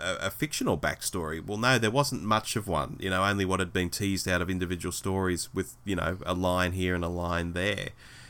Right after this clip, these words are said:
Uh, and as we talked about, you know, even between the sixties and Revenge of the Cybermen,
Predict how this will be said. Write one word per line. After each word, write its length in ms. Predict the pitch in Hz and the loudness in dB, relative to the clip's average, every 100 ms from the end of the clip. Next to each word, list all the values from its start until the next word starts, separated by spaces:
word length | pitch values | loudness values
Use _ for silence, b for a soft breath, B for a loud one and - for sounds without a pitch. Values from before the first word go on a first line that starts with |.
| B 85 | B 0
Uh, 220 | 82 80 | 2 4
and 100 | 95 | 4
as 140 | 98 | 2
we 80 | 90 | 0
talked 340 | 76 101 117 110 | 0 0 2 0
about, 320 | 85 80 73 | 0 -2 -2
you 80 | 90 | -2
know, 160 | 87 | 0
even 280 | 90 95 90 | 2 2 0
between 320 | 85 - 90 | -2 -2 -2
the 60 | 85 | 0
sixties 500 | - - - 85 87 | -2 -4 -4 -4 -4
and 260 | 85 85 | -4 -2
Revenge 300 | 90 87 87 | -2 0 0
of 40 | 87 | -2
the 60 | |
Cybermen, 640 | 82 123 180 127 80 - | -2 2 2 2 -2 -6